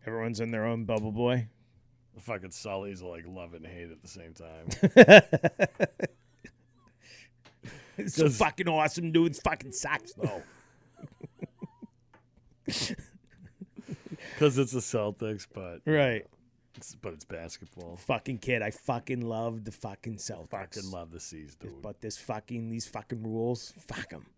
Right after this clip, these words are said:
Speaker 2: Fucking Larry. Larry's not on this team, whatever.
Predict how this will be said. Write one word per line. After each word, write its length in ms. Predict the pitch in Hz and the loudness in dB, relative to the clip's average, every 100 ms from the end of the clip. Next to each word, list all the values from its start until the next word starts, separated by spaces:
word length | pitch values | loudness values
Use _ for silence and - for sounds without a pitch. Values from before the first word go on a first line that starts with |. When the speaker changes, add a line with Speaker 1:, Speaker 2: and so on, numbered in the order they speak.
| _ - | _ -20
Speaker 2:
Fucking 280 | 76 71 69 | -20 -20 -20
Larry. 460 | 76 76 73 69 - - - - - _ _ _ _ _ _ _ _ - | -20 -20 -20 -20 -20 -20 -20 -20 -20 _ _ _ _ _ _ _ _ -8
Larry's 280 | 110 131 117 | -2 -2 -2
not 160 | 110 | -2
on 140 | 107 104 | -4 -6
this 120 | 95 | -10
team, 200 | 85 76 | -12 -8
whatever. 500 | 73 78 76 76 69 | -6 -6 -8 -14 -18